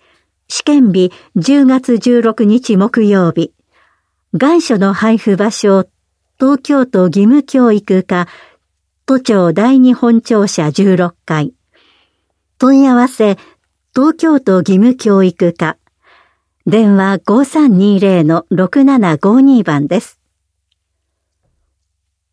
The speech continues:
更新の会ビッグサービスデー。日時、八月十五日金曜日。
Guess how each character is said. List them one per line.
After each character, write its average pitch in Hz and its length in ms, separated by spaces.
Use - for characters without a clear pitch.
更 311 220
新 320 280
の 285 140
会 240 300
ビ 175 160
ッ - 100
グ 285 140
サ 254 240
ー 214 40
ビ 226 120
ス 202 200
デ 156 300
ー。 - 60
日 220 300
時、 170 260
八 247 300
月 302 320
十 302 240
五 240 120
日 214 380
金 208 300
曜 185 220
日。 165 200